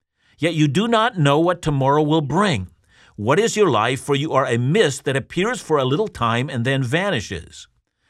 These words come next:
And yet we borrow with the assurance that tomorrow will always be there and we will always be able to pay. Proverbs twenty-one verse twenty says, "Precious treasure and oil are in a wise man's dwelling, but a foolish man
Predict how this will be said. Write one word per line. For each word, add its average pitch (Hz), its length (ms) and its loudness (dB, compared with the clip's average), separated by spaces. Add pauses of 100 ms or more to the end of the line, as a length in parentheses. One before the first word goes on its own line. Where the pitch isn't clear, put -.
(200)
And 101 140 -6
yet 127 220 -2
we 160 180 0
borrow 113 460 0
with 127 180 -4
the 117 120 -2
assurance 160 600 0 (180)
that 147 240 -2
tomorrow 190 440 2
will 208 260 2
always 190 560 4
be 247 340 0
there 113 320 0
and 110 140 -4
we 120 100 0
will 120 140 0
always 120 380 -2
be 110 180 -4
able 107 240 -4 (220)
to 156 100 -6
pay. 123 540 -6 (500)
Proverbs 101 400 -2
twenty-one 127 420 -2
verse 131 220 -4
twenty 147 340 -2
says, 107 300 -2 (260)
"Precious 135 460 -2
treasure 170 540 0
and 139 280 -4
oil 170 520 2 (180)
are 139 160 2
in 143 60 2
a 143 60 2 (140)
wise 143 300 2
man's 131 380 -2
dwelling, 147 540 0
but 160 180 -2
a 135 140 -2
foolish 247 600 -4
man 123 340 0